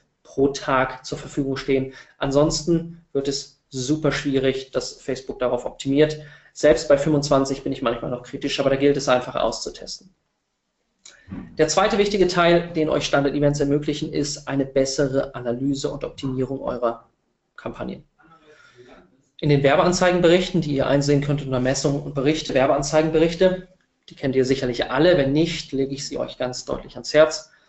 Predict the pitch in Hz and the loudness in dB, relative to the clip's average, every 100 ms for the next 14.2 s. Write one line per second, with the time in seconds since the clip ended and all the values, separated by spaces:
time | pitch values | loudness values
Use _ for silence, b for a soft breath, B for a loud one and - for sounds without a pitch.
0 | b _ _ _ _ - - 160 143 143 | b _ _ _ _ -10 0 4 6 6
1 | 143 147 143 135 127 - 175 185 170 165 | 4 4 2 2 2 2 2 4 2 0
2 | 156 143 143 147 156 147 143 139 143 135 | 0 0 2 0 0 0 0 0 0 -2
3 | 139 143 135 143 131 127 131 135 131 - | -2 -4 -6 -8 -10 -6 -6 -8 -12 -14
4 | 139 - 147 147 143 147 139 151 - - | -14 -8 -6 -6 -8 -6 -6 -6 -10 -10
5 | 127 - - 127 139 180 165 139 165 220 | -10 -8 -4 -4 -2 -6 -4 0 0 0
6 | 220 - _ - - - - 127 156 175 | -2 -10 _ -20 -12 -12 -12 -6 0 2
7 | 175 175 b b b _ 139 139 131 131 | 0 -2 b b b _ -10 -4 -2 -2
8 | 131 123 127 - 160 170 170 170 170 - | -4 -6 -8 0 2 6 6 4 -2 -12
9 | - - - 120 131 135 120 127 127 - | -20 -6 0 0 0 -4 -4 -4 -8 -16
10 | - - 123 127 147 147 143 127 131 - | -14 -12 -2 0 2 2 2 0 0 -4
11 | 139 120 - - 123 139 139 131 139 b | -4 -4 -6 -10 -10 -8 -6 -6 -8 b
12 | b b b _ 131 131 135 143 - 139 | b b b _ -6 -4 -4 -8 -8 -6
13 | 139 151 151 147 147 143 139 147 143 143 | -4 -2 0 -2 -6 -8 -6 -4 2 2
14 | 147 - | 2 -2